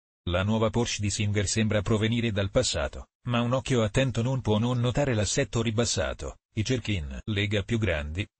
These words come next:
lo spoiler più prominente e un abitacolo tipicamente moderno che l'originale novecentoundici Turbo non poteva avere. L'officina permette di personalizzare ogni aspetto dell'auto, dalla tinta della carrozzeria ai rivestimenti degli interni,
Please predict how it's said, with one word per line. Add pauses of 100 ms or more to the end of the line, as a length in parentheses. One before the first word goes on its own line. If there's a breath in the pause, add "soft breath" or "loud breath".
lo
spoiler
più
prominente
e
un
abitacolo
tipicamente
moderno
che
l'originale
novecentoundici
Turbo
non
poteva
avere.
L'officina
permette
di
personalizzare
ogni
aspetto
dell'auto,
dalla
tinta
della
carrozzeria
ai
rivestimenti
degli
interni,